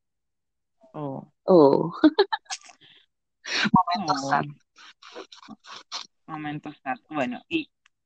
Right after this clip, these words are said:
Speaker 1: ¿para qué te voy a decir que amo la personalidad de Lee Tuk en los shows de variedades? Me encanta.
Speaker 2: Oye, tengo
Speaker 1: Me
Speaker 2: que,
Speaker 1: encanta cómo es.
Speaker 2: tengo que decir algo. Eh, como esta semana es el comeback y Super Junior está promocionando,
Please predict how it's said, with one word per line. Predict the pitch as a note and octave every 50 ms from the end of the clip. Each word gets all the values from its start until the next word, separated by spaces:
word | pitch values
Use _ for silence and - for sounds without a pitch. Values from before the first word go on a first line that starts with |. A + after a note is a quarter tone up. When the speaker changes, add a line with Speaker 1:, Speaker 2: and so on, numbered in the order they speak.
| _ _ _ _ _ _ _ _ _
Speaker 1:
¿para | - G3 G3 G3+
qué | F#3+ A3 A#3
te | - B3+ B3+
voy | C4 C4+ C4+
a | C4+ C4 C4+ C4+
decir | C4+ - - - C#4+ D4 D4+ C4+
que | - C4 A#3+ - - -
amo | G#3+ A3 A3+ A3+ A#3 B3 B3 B3 B3 B3 B3
la | A#3+ A#3 A3+ G#3+
personalidad | A3+ G#3+ - - A#3 G#3+ G#3+ G#3+ G#3+ A3 G#3+ G#3+ G#3+ G#3+ A3 A3 G#3+
de | G#3 G3+ G3
Lee | F#3+ F#3+ F#3+ F#3 F3+ -
Tuk | F3+ E3+ _ _ -
en | E3+ E3 E3 E3 E3+ E3 E3
los | E3 F3 _ _ _
shows | - - F3 E3 D#3+
de | D#3+ E3
variedades? | D3+ D3+ D3+ D3 C3+ C3+ B2+ B2 A#2+ B2 C#3+ D3+ D#3
Me | F#3 F#3
encanta. | F#3 - D3 C#3 C3+ - _ - - _ _ _ _ _ _ _ _ _ _ _ _ _ -
Speaker 2:
Oye, | G3 G3 G#3 G3 G#3+ A#3 D4 G4+ - _ _ _
tengo | - A3+ A3+ - - - -
Speaker 1:
Me | F3+
Speaker 2:
que, | F3+ F3+
Speaker 1:
encanta | - F#3+ F#3+ G#3 G#3+ - A3
cómo | A3 A3+ G3 D3
es. | - -
Speaker 2:
tengo | - G#3+ A#3 A#3+
que | B3+ C4
decir | C4 C4+ - - G#3+ F3
algo. | D3 D3+ D3+ D3 G#2+ D#2+ - _ _ _ _ - - - - - - - - _ -
Eh, | F#3+ F#3+ F#3+ F#3+ F#3 F#3 F3+ F3 F3 - _ _ _ _ _
como | - - G#3 A3+ B3
esta | A#3 C#4+ C#4+
semana | - D4 B3+ A#3+ A#3 A#3+
es | B3+
el | C4+ B3 A#3+ G#3+
comeback | - F3+ F3 F3+ F#3 F#3 -
y | F3 F#3 F#3
Super | F3 - - F3+ F3+
Junior | F3+ F3+ F#3 F#3+
está | F#3+ - - F3+ F3+
promocionando, | F#3 F#3 F#3+ G3+ G#3+ G#3+ - B3 A3 F3+ D3 A2+ A#2+ C3+ E3 G#3 A3